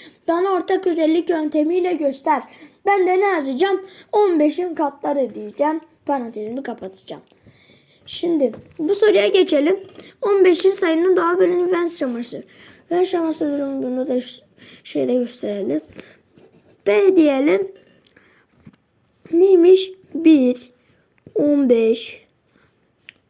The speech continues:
üç, beş. Bu kadar. Diyelim geçen soruda. Unutmayın. Bak unutursanız.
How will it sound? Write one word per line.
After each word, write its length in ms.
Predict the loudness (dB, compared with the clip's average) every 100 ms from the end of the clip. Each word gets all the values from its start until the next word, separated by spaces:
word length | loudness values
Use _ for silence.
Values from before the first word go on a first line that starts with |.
| 4
üç, 560 | 6 6 4 0 -6 _ _ _ -20 -12 -2
beş. 420 | 0 -2 -6 0
Bu 120 | 0
kadar. 360 | 2 -2 -4 -12 -16 _ -12 -2
Diyelim 380 | 0 2 0
geçen 360 | -2 -4 -6 -8
soruda. 400 | -12 -16 -16 -18 -20 -20 -20 _ _ -10
Unutmayın. 640 | -6 -6 -4 -2 -2 -4 -10 _ _ _ _ _ _ _ _ _ _ _ _ _ _ _ _ _ _ _ _ _ _ _ _ _ -20 -20 _ _ _ -20 -20 -20 -20 _ _ _ _ _ _ _ _ _ -12 -8
Bak 180 | -8 -8 -10
unutursanız. 840 | -4 -4 -2 -2 0 0 0 -2